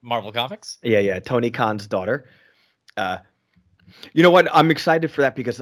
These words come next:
Speaker 2: all I know from comic book lore about Ms. Marvel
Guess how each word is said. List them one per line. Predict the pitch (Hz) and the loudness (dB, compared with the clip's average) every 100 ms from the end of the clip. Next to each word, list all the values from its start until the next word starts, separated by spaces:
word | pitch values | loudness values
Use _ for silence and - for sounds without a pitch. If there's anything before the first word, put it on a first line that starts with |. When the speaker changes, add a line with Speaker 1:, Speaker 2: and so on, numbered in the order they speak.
| - | -4
Speaker 2:
all | 135 151 | 0 2
I | 147 127 | 0 -2
know | 123 131 110 104 104 _ _ | 0 0 0 -4 -10 _ _
from | _ 110 104 98 95 _ _ | _ -6 -4 -6 -16 _ _
comic | - 104 98 | -12 -10 -10
book | 107 98 92 | -8 -8 -8
lore | 101 101 101 107 | -4 -2 -4 -8
about | 104 101 92 90 - _ _ _ _ _ _ - | -6 -4 -4 -6 -14 _ _ _ _ _ _ -10
Ms. | 110 98 98 | -6 -6 -4
Marvel | 104 101 101 120 | 0 0 0 -6